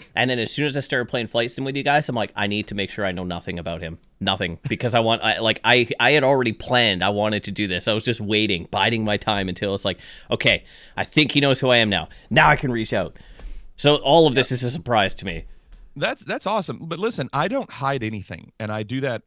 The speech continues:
Speaker 2: on purpose
Speaker 1: Mm-hmm.
Speaker 2: because since I started streaming, um, I do have former students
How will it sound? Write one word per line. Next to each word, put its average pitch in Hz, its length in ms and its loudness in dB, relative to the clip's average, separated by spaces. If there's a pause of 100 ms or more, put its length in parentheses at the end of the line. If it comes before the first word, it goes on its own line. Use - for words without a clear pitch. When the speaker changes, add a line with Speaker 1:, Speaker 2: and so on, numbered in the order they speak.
(120)
Speaker 2:
on 104 240 -8
purpose 107 600 -10
Speaker 1:
Mm-hmm. 107 220 -4
Speaker 2:
because 98 720 -8 (180)
since - 300 -8
I 104 100 -4
started 127 480 -6
streaming, 90 720 -10 (800)
um, 92 500 -8
I 110 180 -4
do 107 320 -6
have 95 440 -6
former 98 360 -8
students 101 720 -10